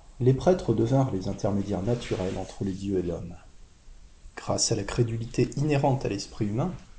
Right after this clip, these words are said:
aux pratiques suggestives par lesquelles il frappait l'imagination des peuples, il s'arrogeait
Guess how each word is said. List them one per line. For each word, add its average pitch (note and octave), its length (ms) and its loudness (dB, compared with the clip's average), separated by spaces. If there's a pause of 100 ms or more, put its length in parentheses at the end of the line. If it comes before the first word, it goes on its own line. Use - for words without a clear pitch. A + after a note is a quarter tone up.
aux G#2 80 0
pratiques - 480 2
suggestives C3 800 0
par D3+ 160 2
lesquelles G2 320 0
il - 80 -8
frappait - 440 0
l'imagination F#2+ 680 -6
des G2 100 -4
peuples, A#2+ 460 -6 (480)
il A#2+ 160 0
s'arrogeait G#2+ 680 4